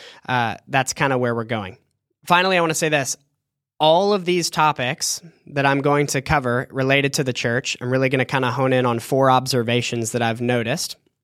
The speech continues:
I want to share through the lens of love and of hope and of encouragement. Encouragement, excuse me. I am a proud member of a local church.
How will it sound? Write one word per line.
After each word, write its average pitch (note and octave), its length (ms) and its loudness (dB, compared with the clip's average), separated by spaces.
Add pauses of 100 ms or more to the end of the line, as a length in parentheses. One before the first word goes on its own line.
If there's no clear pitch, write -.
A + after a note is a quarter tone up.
(320)
I C#3+ 80 4
want F3+ 280 4
to F3+ 120 0
share E3+ 440 4
through D#3+ 220 -2
the C#3+ 140 2
lens D3+ 440 2
of A#2+ 200 -10
love C#3+ 500 2
and C3 140 -6
of A2+ 100 -10
hope D3 360 -2
and C3+ 140 -8
of B2 80 -4
encouragement. A#2 800 -4 (160)
Encouragement, B2+ 600 -6
excuse A#2+ 320 -4
me. G#2 180 -8
I E3 220 2
am D#3 180 2
a C#3 220 2
proud D#3+ 440 2
member C#3 520 -2 (440)
of C3 140 -4
a C3 60 0
local C3 320 0
church. - 500 -6